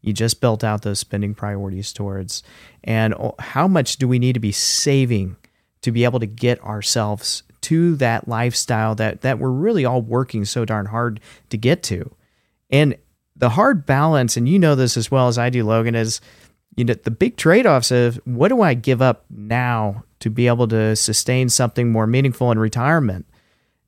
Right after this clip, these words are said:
And, and I know Drew, uh, another C F P with Modern Wealth Management, did a great job talking about, uh, you know, having, I, I save too much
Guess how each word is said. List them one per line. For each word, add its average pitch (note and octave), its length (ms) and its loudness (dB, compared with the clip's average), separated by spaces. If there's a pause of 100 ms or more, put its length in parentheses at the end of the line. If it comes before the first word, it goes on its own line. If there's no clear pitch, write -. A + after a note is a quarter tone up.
And, A#2+ 360 4
and B2 240 0
I C3+ 80 6
know E3 160 6
Drew, D3 720 6
uh, A#2 260 0
another B2+ 320 4
C B2+ 180 0
F A#2+ 100 0
P C3+ 120 0
with A#2 140 0
Modern B2 340 2
Wealth A2+ 240 0
Management, C3 540 2
did A#2 120 2
a A2+ 40 0
great B2 240 0
job B2+ 260 -2
talking A#2+ 420 -6
about, A2+ 600 -2 (440)
uh, A2+ 380 0
you A#2+ 100 -2
know, G#2+ 160 2
having, A#2+ 480 -2 (300)
I, - 220 -12
I C3 60 -4
save C3+ 320 2
too E3+ 120 0
much - 480 -2